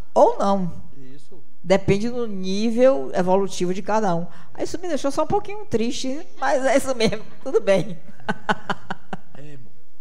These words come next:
Speaker 2: olha, eu, eu, <clears throat> em relação a isso, eu falo da, da crise do Mo. Tem Mo e Mo. Sabe quem é Mo e Mo?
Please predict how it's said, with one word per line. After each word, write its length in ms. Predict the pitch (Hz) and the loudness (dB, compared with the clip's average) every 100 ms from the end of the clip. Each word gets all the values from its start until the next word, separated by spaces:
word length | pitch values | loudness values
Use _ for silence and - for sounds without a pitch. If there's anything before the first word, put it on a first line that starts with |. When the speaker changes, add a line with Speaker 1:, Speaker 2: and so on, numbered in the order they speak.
| - - - - | -2 -2 -2 -2
Speaker 2:
olha, 280 | 131 156 160 160 | 2 4 2 0
eu, 260 | 160 156 | 0 0
eu, 380 | 147 165 156 113 - - - - - | 0 0 0 0 -2 -4 -4 -4 -2
<clears throat> 440 | 135 180 - 185 160 | 0 0 0 -2 -2
em 240 | 147 135 | -2 0
relação 480 | 160 180 147 160 156 | 0 0 0 -2 0
a 100 | 143 | 0
isso, 300 | 165 - 139 | -2 -2 -4
eu 120 | 156 | -2
falo 320 | 156 160 175 180 | -2 0 0 0
da, 300 | 170 156 143 | 0 0 -2
da 240 | - 143 | -2 -2
crise 340 | - 175 196 | -2 -2 -2
do 140 | 185 196 | -2 0
Mo. 480 | 175 165 151 135 - - - - - - - - - - - - - - - 175 | 0 0 0 -2 -2 -2 -2 -2 -2 -2 -2 -2 -2 -2 -2 -2 -2 -2 -2 -2
Tem 80 | |
Mo 260 | 160 165 214 | -2 0 2
e 80 | 233 | 0
Mo. 380 | 180 160 147 - - - | 0 -2 -2 -2 -2 -2
Sabe 140 | 165 | -2
quem 120 | 170 175 | -2 -2
é 40 | |
Mo 400 | 156 202 269 - - - - | 0 0 -2 -2 -2 -2 -2
e 80 | 143 | -2
Mo? 240 | 135 190 | -2 -2